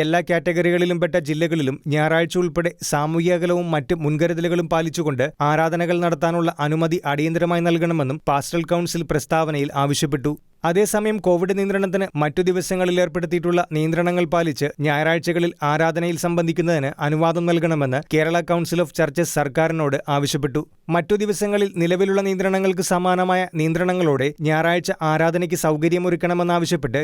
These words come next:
കേരള കൗൺസിൽ ഓഫ് ചർച്ചസ് മുഖ്യമന്ത്രിക്കും പ്രതിപക്ഷ നേതാവിനും ചീഫ് സെക്രട്ടറിക്കും നിവേദനം നൽകി.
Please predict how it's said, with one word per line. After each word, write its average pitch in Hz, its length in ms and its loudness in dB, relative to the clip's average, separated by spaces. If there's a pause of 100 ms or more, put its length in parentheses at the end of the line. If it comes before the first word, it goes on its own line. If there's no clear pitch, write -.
(120)
കേരള 160 280 2 (100)
കൗൺസിൽ 170 360 -2
ഓഫ് - 140 -8
ചർച്ചസ് 156 380 -2 (140)
മുഖ്യമന്ത്രിക്കും 170 720 0
പ്രതിപക്ഷ 156 420 -2
നേതാവിനും 156 460 0 (160)
ചീഫ് 156 260 0
സെക്രട്ടറിക്കും 151 520 -2 (120)
നിവേദനം 151 460 0
നൽകി. 147 240 -2